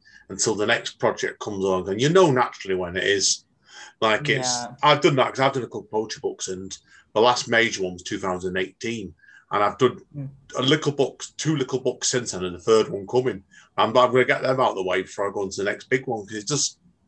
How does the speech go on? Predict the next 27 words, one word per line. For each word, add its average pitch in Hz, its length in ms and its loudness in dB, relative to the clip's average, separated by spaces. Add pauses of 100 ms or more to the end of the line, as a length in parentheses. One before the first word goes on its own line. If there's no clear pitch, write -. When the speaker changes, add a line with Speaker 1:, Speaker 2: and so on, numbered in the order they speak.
(260)
Speaker 1:
you 127 120 -8
need 143 280 -2
that - 120 -6
space 139 440 -2
Speaker 2:
Mm. - 80 -6
Speaker 1:
sometimes, 98 360 -12
don't 120 240 -8
you? 113 100 -10
So 98 300 -10 (500)
Speaker 2:
Yeah. 117 520 -12 (500)
Speaker 1:
that's - 240 -6
definitely 110 360 -4
so. 101 280 -4
Well, 123 200 -2 (200)
good 180 160 6
luck 175 220 2
with 139 160 -4
both 147 200 6
of 143 60 -10
your 135 120 0
projects, - 520 -6
your 95 80 -12
book - 280 -6
and 104 140 -12
your 107 320 -6
album. 98 380 -6 (340)
Now, - 220 -2